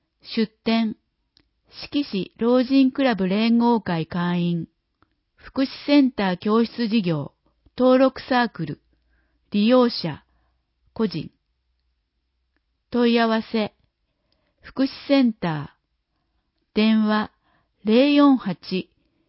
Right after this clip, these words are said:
四七三の七五六九。メンズクラブ、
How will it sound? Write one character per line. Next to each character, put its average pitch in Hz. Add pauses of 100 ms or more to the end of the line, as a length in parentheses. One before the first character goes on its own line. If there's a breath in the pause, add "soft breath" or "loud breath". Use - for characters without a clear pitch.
(220)
四 247
七 262
三 185
の 175 (320)
七 202
五 262
六 185
九。 190 (2000)
メ 247
ン 262
ズ 269
ク 269
ラ 247
ブ、 -